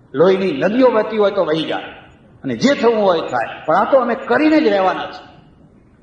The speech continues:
મેં કહ્યું, "બરાબર છે ભાઈ, હું તને જાણું છું, તું ઝોંપડપટ્ટી ઉપર તારું ઝોંપડું છે ને?" કે, "હા મહારાજ,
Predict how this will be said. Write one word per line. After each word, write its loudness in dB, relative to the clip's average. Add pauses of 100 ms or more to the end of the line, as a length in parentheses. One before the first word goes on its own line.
(460)
મેં -6
કહ્યું, -6
"બરાબર 0
છે -12
ભાઈ, 0
હું -6
તને -4
જાણું 0
છું, -6
તું -2
ઝોંપડપટ્ટી -2
ઉપર 0
તારું -2
ઝોંપડું 0
છે -2
ને?" -2
કે, -2
"હા 2
મહારાજ, -6